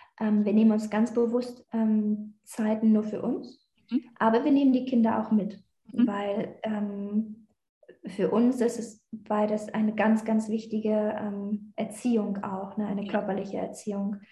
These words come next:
Speaker 2: Mhm.
Speaker 1: Ähm, wenn wir am Wochenende zum Beispiel da sind, dann gehen wir oft gemeinsam laufen.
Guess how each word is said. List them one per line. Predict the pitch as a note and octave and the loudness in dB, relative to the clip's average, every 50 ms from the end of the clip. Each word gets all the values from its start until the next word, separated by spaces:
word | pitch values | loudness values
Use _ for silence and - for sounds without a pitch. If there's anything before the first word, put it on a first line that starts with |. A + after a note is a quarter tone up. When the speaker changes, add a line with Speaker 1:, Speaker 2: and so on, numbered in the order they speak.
| _ - - - | _ -20 -20 -18
Speaker 2:
Mhm. | G#3 A3+ - _ _ - | -18 -18 -18 _ _ -8
Speaker 1:
Ähm, | G#3 G#3 G3+ G3+ G3 G3+ G3+ G3 G3+ G#3+ G#3+ - - - - _ _ - | -6 -4 -4 -2 -2 0 0 0 0 -2 -2 -6 -12 -18 -20 _ _ -6
wenn | A3+ A3+ A3 A3 A3 G3+ | 0 2 6 6 6 4
wir | G#3 G#3+ G3+ G3+ G3+ G#3 - - | 4 0 0 0 -2 -4 -4 0
am | G#3+ G#3+ G#3 | 0 0 2
Wochenende | G#3+ C4 - E4+ C4+ C4+ D4 D4 D4 | 2 0 0 -2 -4 -2 -2 -2 -4
zum | - C#4+ C#4 C4+ | -4 -2 -2 0
Beispiel | C#4 C#4+ - - C4+ C4+ C4+ C4+ C#4 C4+ - - - - | -2 -2 -4 -2 0 2 4 4 2 0 -4 -10 -10 -4
da | B3 B3 B3 A#3+ | -2 0 0 0
sind, | A#3+ B3 B3 A#3+ A#3+ | 2 2 0 2 2
dann | A#3+ A#3+ A3+ | 4 2 4
gehen | A3+ A#3 A3+ A3 | 4 4 4 4
wir | - - | 2 0
oft | - - - - | 0 -2 -4 -6
gemeinsam | G3+ G3+ F#3+ F#3+ F#3+ G3 G3 F#3+ F#3+ F#3 | -6 -4 -4 -4 -4 -4 -6 -4 -4 -4
laufen. | F3+ F3 F3+ - - A3 G#3 | -6 -6 -8 -10 -12 -14 -16